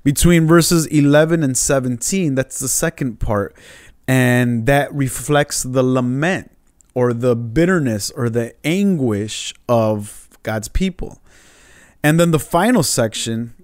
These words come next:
is verse eighteen through twenty-two, which reflects the petition or the plea towards God. The poet, in this case Jeremiah, is, um, teaching the people and teaching people in lament how to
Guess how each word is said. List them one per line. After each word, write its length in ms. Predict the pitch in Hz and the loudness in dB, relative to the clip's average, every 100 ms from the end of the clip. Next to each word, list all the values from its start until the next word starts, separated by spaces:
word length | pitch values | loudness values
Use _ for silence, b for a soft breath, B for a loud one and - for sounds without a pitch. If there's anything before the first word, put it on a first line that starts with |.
| - 135 | -6 2
is 260 | 131 117 | 2 2
verse 540 | 110 131 135 131 - - | 0 2 4 2 -2 -2
eighteen 840 | 147 190 - - 151 127 123 127 123 - | 0 0 0 -2 0 0 0 -4 -10 -4
through 180 | 139 131 | -2 -2
twenty-two, 1040 | - 143 131 123 - - 190 131 127 135 B B B B | -2 -2 0 -2 -4 -2 0 2 0 -4 B B B B
which 260 | 127 127 - | 0 0 0
reflects 600 | 127 - 131 131 - - | -2 0 2 2 0 -4
the 300 | 123 120 110 | 0 0 0
petition 880 | - - - - 170 - 107 98 - - | 0 -2 0 0 0 -2 -4 -8 -10 -6
or 140 | 117 | -4
the 120 | 117 | -4
plea 680 | - - 143 170 147 107 104 b b b | -6 -8 -6 -2 0 -2 -6 b b b
towards 500 | - 131 117 113 101 | -10 -2 0 0 -2
God. 540 | 113 110 120 117 101 95 | -6 -2 0 0 -4 -8
The 100 | - | -12
poet, 540 | 101 - 151 143 113 92 | -6 0 2 4 2 0
in 100 | 117 | -4
this 140 | 120 | -4
case 300 | - 120 107 | -4 -4 -4
Jeremiah, 680 | - 110 104 107 127 127 107 - B B B | -4 -4 -2 -2 0 0 -2 -6 B B B
is, 440 | 107 117 113 101 117 | 0 2 2 2 2
um, 580 | 110 104 104 101 104 110 _ _ | 2 2 0 -4 -8 -16 _ _
teaching 440 | - 170 - 202 180 | -4 -2 0 0 0
the 80 | 151 | 0
people 500 | - 151 - 117 117 | -2 -2 -2 -4 -4
and 120 | 110 | -4
teaching 320 | 131 127 123 | -6 -6 -6
people 360 | 131 123 127 123 | -6 -6 -6 -4
in 200 | 123 110 | -2 -2
lament 440 | 107 139 131 110 | 0 0 -2 -4
how 260 | - 123 123 | -4 0 0
to 220 | 110 | 0